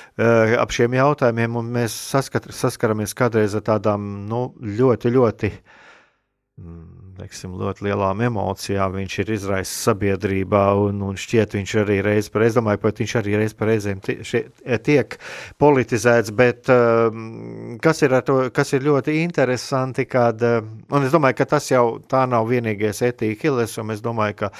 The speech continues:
teiksim, filozofija un, eh, dažādu šo, mm,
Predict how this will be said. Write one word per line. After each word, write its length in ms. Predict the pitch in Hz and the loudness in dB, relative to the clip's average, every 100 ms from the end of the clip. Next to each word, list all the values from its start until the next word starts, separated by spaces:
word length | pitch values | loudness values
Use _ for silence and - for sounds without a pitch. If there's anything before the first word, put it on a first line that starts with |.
| - - - _ | -16 -16 -20 _
teiksim, 360 | 101 - 101 | -8 -6 -6
filozofija 1160 | - 131 131 117 104 117 110 - 113 113 104 117 | 0 2 4 4 4 2 2 0 -2 0 -2 -6
un, 380 | 131 113 107 107 | -4 -2 -2 -4
eh, 720 | 107 104 104 104 101 101 98 | -4 -4 -2 -2 -2 -4 -6
dažādu 720 | 95 107 107 104 101 101 98 | -2 0 0 0 0 -2 -4
šo, 720 | 95 - 101 101 98 98 107 - | -6 -4 0 0 0 -4 -10 -12
mm, 520 | 110 98 95 107 | -16 -14 -16 -18